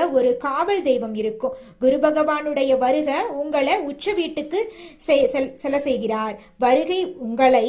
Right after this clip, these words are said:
உச்ச வீட்டுக்கு நிச்சயமா கொண்டு செல்லுங்க. வேலையை சிறப்பாக செய்து முடிக்க வேண்டுங்க. பணியிடத்துல உங்கள் நிலைய வலுப்படுத்தணுங்க.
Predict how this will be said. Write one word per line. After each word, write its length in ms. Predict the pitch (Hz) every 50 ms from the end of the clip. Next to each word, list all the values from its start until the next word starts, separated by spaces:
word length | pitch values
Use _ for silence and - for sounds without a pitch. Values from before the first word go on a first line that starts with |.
| 330 392
உச்ச 360 | 359 254 262 - - 359 381
வீட்டுக்கு 380 | 339 320 302 302 262 262 349 403
நிச்சயமா 560 | 349 294 - - - 359 381 349 330 359 381 381
கொண்டு 260 | 320 262 247 262 262 262
செல்லுங்க. 340 | 269 233 220 214 220 233 233 240 214 - - _ _ _ _ _ _ _ _ _ _ _ -
வேலையை 560 | 220 226 233 233 254 262 247 - 226 262 311
சிறப்பாக 640 | - - 269 226 240 240 - - 285 277 302 320 427
செய்து 340 | - - 311 254 247 220 262
முடிக்க 360 | 247 240 220 214 214 - - 262 349 403 349
வேண்டுங்க. 460 | 277 233 226 214 185 214 202 202 220 226 226 220 214 - - - - _ -
பணியிடத்துல 800 | 247 220 247 311 381 403 427 359 277 - - - 220 208 202 208 208 214 220 220 220 220 - - - - - 175 220 233 240
உங்கள் 420 | 254 269 285 277 262 269 254 254 247
நிலைய 580 | 233 226 233 254 285 359 392 392 302 254 233 226 220 220 220 220 220 - - _ _ -
வலுப்படுத்தணுங்க. 960 | 240 240 262 320 415 427 440 453 392 339 - - - 233 214 208 208 202 202 214